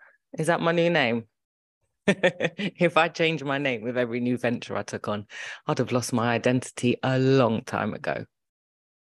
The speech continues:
So welcome, welcome to episode one. For this first episode, I'm going to be talking to you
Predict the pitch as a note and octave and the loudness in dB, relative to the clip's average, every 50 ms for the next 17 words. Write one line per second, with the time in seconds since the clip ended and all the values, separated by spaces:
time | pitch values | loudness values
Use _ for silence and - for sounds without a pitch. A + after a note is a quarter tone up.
0 | _ - F3+ - - A3 G#3+ G#3 A3 A3+ B3+ D4+ - - G#3 F3 D#3 C#3+ C#3+ D3 | _ -12 -8 0 2 4 4 4 4 4 2 0 0 0 -2 0 0 0 0 2
1 | G3 G#3+ A3 A3+ - - A#3 A#3 A3+ - A#3 - G#3+ G#3 - - G#3+ - - - | 2 2 2 2 -2 0 0 -2 0 -2 -4 -4 -6 -6 -6 -6 -8 -6 -4 -4
2 | G#3+ G#3+ G#3 G#3+ G#3+ A3 A3 A3 G#3 E3 C3 B2 A#2+ G#2+ - _ _ - - - | -4 -4 -4 -2 -4 -2 0 0 2 2 2 0 -2 -4 -8 _ _ -20 -20 -20
3 | - _ _ G#3+ F#3 A3+ C#4+ D4 - - - A#3+ A#3 A#3 A3+ - - - G3 - | -20 _ _ 2 4 4 4 4 2 0 2 2 4 4 2 0 -4 -4 -4 -2
4 | - D3+ - - C3+ C3+ C#3+ E3 G3 - - - - - _ _ _ F3 F#3 G3+ | -2 -6 -2 0 2 4 4 4 2 0 -4 -12 -18 -20 _ _ _ -2 2 4
5 | A3 A#3+ A#3+ B3 B3 - - F3 E3+ E3+ E3 E3 E3+ - - - - D3+ - D#3 | 4 6 4 4 2 0 0 2 2 2 2 0 -2 -6 -8 -12 -14 -10 -10 -10
6 | D3 - - - - A3 A3+ A3+ - - A3 A3 - - - G#3 F3+ E3 D3 C#3 | -10 -8 -10 0 2 2 2 2 0 0 0 0 0 0 0 0 2 4 6 6
7 | C3 | 6